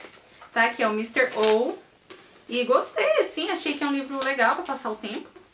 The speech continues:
E aí eu comprei esse aqui, que é do irmão dele. Então eu vou poder ler, né? Agora, sim, por agora. Que é a Bem Safado. Ele é o mestre das ferramentas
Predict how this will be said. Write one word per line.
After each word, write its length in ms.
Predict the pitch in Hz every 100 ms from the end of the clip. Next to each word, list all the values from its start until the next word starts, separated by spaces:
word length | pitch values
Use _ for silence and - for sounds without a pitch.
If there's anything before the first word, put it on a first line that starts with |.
| _ - - - _ -
E 80 |
aí 100 | 233
eu 80 | 254
comprei 300 | 277 277 285
esse 120 | 285
aqui, 200 | 285 302
que 240 | 302 - 277
é 80 | 262
do 100 | 285
irmão 320 | 294 277 415
dele. 460 | 508 466 190 202 196 - - - -
Então 240 | 247 254
eu 60 | 269
vou 120 | 254
poder 260 | 262 247 254
ler, 280 | 311 247
né? 240 | 208 202 269 - - - - - - -
Agora, 440 | 214 196 190 185 185
sim, 260 | - 190
por 120 | 185 208
agora. 360 | 202 185 170 185 - _
Que 180 | - -
é 180 | 269 277
a 440 | 262 262 233 233 - - - _
Bem 300 | 185 202 214
Safado. 640 | - 185 - 180 175 170 226 302 -
Ele 440 | 285 294 277 262 254
é 80 | 240
o 140 | 240
mestre 500 | 254 277 254 262 220
das 360 | 208 220 220 220
ferramentas 840 | 208 196 185 202 196 185 190 185